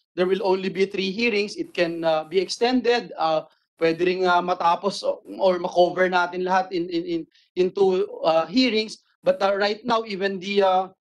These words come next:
we talk about the, ah, ah, pre-deployment processes, mukhang, ah, may mga ilang, ah, questions pa po tayo. But, ah, next hearing, of course, we will, um, uh,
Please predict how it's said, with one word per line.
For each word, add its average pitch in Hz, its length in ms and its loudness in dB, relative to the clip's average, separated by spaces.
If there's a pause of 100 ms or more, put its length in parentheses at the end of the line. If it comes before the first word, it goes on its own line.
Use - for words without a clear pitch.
(120)
we 180 120 -8
talk 190 240 0
about 180 420 0
the, 185 260 2
ah, 170 400 4 (140)
ah, 175 180 2
pre-deployment 196 880 0
processes, 185 640 0
mukhang, 175 360 0
ah, 165 160 0 (280)
may 180 120 2
mga 180 360 0
ilang, 180 280 -2
ah, 170 240 0
questions 185 560 -4
pa 185 120 -4
po 180 240 -2
tayo. 165 440 2
But, 165 240 -4
ah, 190 120 2
next 247 320 -2
hearing, 240 360 0
of - 120 -4
course, 233 320 0 (280)
we 208 160 0
will, 208 320 2
um, 185 400 2 (160)
uh, 180 480 4